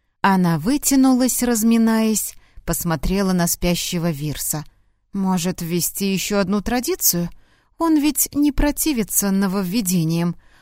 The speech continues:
а мне приятно». И она снова поцеловала мага, как прошлым утром. Только на этот раз не стала дожидаться, пока тот отпустит очередное замечание, и, хихикая, ретировалась завтракать.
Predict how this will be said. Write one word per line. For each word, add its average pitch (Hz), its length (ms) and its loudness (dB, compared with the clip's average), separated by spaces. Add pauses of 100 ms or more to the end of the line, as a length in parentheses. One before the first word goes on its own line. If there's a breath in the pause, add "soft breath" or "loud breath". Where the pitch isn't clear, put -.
а 180 160 0
мне 240 220 2
приятно». 180 720 0 (580)
И 190 80 -2
она 180 280 0
снова 185 400 0
поцеловала 175 680 0
мага, 170 500 0 (140)
как - 260 -10
прошлым 180 520 -2
утром. 160 440 -2 (560 soft breath)
Только 247 320 2
на 226 220 2
этот 214 220 -4
раз 220 200 0
не 240 140 2
стала 151 320 0
дожидаться, 165 680 -2
пока 175 380 -4
тот 226 300 -6
отпустит 196 640 -2
очередное 185 580 -2
замечание, 180 800 -2 (420 soft breath)
и, 220 180 0
хихикая, 285 920 -2
ретировалась 175 1040 -2
завтракать. 131 920 -6